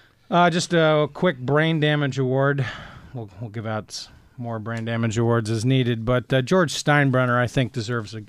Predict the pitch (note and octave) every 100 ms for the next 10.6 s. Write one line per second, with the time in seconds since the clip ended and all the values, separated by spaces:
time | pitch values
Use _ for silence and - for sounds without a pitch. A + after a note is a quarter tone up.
0 | - A#2 B2 B2 A#2 A#2 A#2 A2 A#2 A#2
1 | A#2 G#2+ - B2+ B2 B2 - - C3+ B2+
2 | A#2 _ _ _ _ _ _ _ - E3+
3 | B2 D3+ C#3+ - D3 C#3+ C3+ B2 C3 C#3+
4 | C#3 C3+ C3 C#3 C3 B2 A2+ B2+ C3 -
5 | C3+ C3 B2+ C#3+ C#3+ B2 G#2+ C3+ C3 -
6 | B2 A#2+ B2+ B2+ C#3 - - - C6+ C6+
7 | - - - - - - - C3+ C3+ D3
8 | D3 - C#3+ C#3 C3 A#2 - - - C#3
9 | C3 - C3 B2 A#2 - A#2 A2+ A#2+ -
10 | B2 B2+ B2 - A2+ G#2+